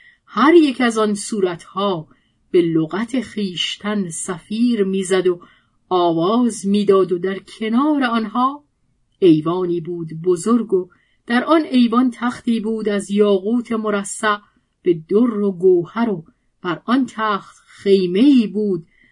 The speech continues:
از دیبای سبز که از زر و سیم و نگین‌های گرانبها تراز داشت و فراخنای آن خیمه پنجاه ذراع بود و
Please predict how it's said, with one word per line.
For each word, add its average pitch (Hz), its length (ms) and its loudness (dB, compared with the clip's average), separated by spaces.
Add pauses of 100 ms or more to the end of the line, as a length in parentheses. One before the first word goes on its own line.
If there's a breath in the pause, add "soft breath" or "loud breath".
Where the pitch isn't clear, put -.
(120)
از 156 340 -6
دیبای 190 560 2
سبز 196 800 -6
که 190 120 -10
از 175 120 -8
زر 170 360 -2
و 180 60 2
سیم 220 500 2
و 170 120 -6 (420 soft breath)
نگین‌های 202 960 2
گرانبها 214 640 0
تراز 190 840 -6
داشت 202 500 -4
و 190 140 0 (460 soft breath)
فراخنای 165 1200 -2
آن 202 180 0
خیمه 190 540 0 (420 loud breath)
پنجاه 196 880 -4 (300)
ذراع 208 600 2
بود 202 240 -4
و 180 160 2